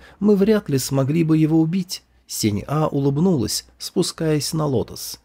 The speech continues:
Посмотрев на существо, она увидела Хан Сеня. Её взгляд стал странным. «Этот ребёнок просто счастливчик. Призрачный глаз не посветил на него. Что с ним будем делать?» спросил одинокий волк, кивнув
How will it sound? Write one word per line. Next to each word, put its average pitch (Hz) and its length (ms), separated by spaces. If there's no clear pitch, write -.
Посмотрев 117 600
на 120 60
существо, 113 800
она 170 260
увидела 135 480
Хан 123 260
Сеня. 73 580
Её 90 220
взгляд 87 460
стал 117 340
странным. 117 760
«Этот 127 280
ребёнок 120 680
просто 151 440
счастливчик. - 920
Призрачный 101 640
глаз 113 400
не 120 100
посветил 123 580
на 120 100
него. 87 400
Что - 360
с - 140
ним 117 180
будем 98 280
делать?» 117 440
спросил - 640
одинокий 127 540
волк, 160 540
кивнув 104 560